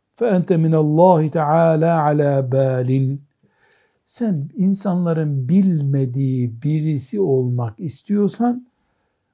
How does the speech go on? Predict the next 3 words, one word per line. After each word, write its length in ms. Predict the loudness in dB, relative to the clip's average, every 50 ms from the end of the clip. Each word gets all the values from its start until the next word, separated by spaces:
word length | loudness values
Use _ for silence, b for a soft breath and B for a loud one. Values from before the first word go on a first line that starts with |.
| _ _ _ _ -4
Allah'a 560 | -2 -2 -2 -2 -2 -4 -4 -4 -4 -4 -4
yakınsın 600 | -4 -6 -6 -8 -8 -8 -8 -8 -8 -12 -16 -20 -20 -20 -20
demektir. 680 | -20 -20 _ -20 -20 _ _ _ _ _ _ _ _